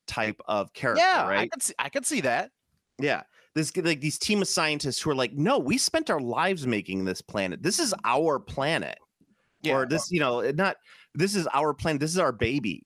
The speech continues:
Speaker 1: Like, we're not just gonna hand it over to the Cardassians. We did this."
Speaker 2: Yeah,
Speaker 1: Like,
Speaker 2: or
Speaker 1: I
Speaker 2: at,
Speaker 1: could
Speaker 2: or
Speaker 1: see
Speaker 2: at
Speaker 1: that.
Speaker 2: least, like,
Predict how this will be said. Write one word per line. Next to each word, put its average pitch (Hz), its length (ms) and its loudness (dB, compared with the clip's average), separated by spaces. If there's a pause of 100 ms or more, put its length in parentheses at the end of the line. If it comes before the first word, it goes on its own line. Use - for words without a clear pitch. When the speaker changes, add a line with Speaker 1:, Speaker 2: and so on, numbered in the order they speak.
Speaker 1:
Like, 113 140 0
we're 156 80 2
not 233 140 2
just 220 180 0
gonna 135 160 2
hand 127 320 0
it 120 60 4
over 117 160 2
to - 20 0
the 110 80 -4
Cardassians. 98 800 -2
We 180 160 2
did 196 280 -2
this." - 420 -6 (100)
Speaker 2:
Yeah, 147 260 0
Speaker 1:
Like, 120 120 2
Speaker 2:
or 175 100 2
Speaker 1:
I 190 60 2
Speaker 2:
at, 214 80 -4
Speaker 1:
could 156 220 -2
Speaker 2:
or 214 140 2
Speaker 1:
see 220 60 0
Speaker 2:
at 196 60 -4
Speaker 1:
that. 202 160 2
Speaker 2:
least, 269 300 0
like, 208 200 0